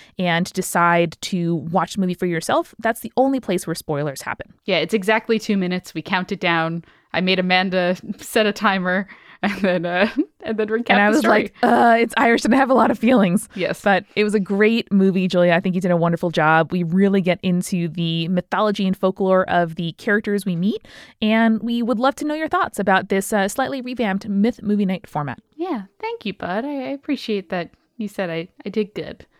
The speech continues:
Speaker 1: You
Speaker 2: And you know
Speaker 1: did.
Speaker 2: who else, uh, did real good?
Speaker 1: Is it our newest patrons?
Speaker 2: Yes. Uh, we're actually recording this a little early, so the newest patrons will get a thank you after the Thanksgiving break. But we just want to say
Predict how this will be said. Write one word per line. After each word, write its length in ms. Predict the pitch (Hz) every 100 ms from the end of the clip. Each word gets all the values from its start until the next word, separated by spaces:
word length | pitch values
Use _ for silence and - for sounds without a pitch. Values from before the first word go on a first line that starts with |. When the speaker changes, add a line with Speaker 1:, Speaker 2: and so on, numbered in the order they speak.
| _ _
Speaker 1:
You 60 | 220
Speaker 2:
And 60 | 269
you 80 |
know 60 | 359
Speaker 1:
did. 60 | 349
Speaker 2:
who 100 | 359
else, 380 | 339 - - -
uh, 180 | - 247
did 180 | 294 285
real 180 | 285
good? 320 | 262 294 294 _ _ _
Speaker 1:
Is 180 | 220 277
it 100 | 269 220
our 240 | 226 233
newest 440 | 220 214 233 -
patrons? 600 | - 170 - 359 466 - - _ _ -
Speaker 2:
Yes. 600 | 180 180 320 523 - - -
Uh, 380 | 190 185 180 196
we're 140 | 240
actually 240 | 311 -
recording 420 | 370 302 277 262 240
this 160 | 247
a 60 | 214
little 240 | 214 226
early, 380 | 190 180 202 302 - -
so 220 | - 202
the 420 | 185 214 202 190
newest 260 | 196 233 233
patrons 400 | 226 214 185 180
will 120 | 175
get 180 | 170 156
a 80 | 160
thank 260 | 160 160
you 160 | 156 156
after 520 | - 156 - 156 160 -
the 160 | 156
Thanksgiving 500 | 160 160 - 196 220
break. 340 | 214 247 277 -
But 260 | 285 262 214
we 140 | 226
just 180 | 247 277
want 120 | 269
to 60 | 254
say 320 | 269 254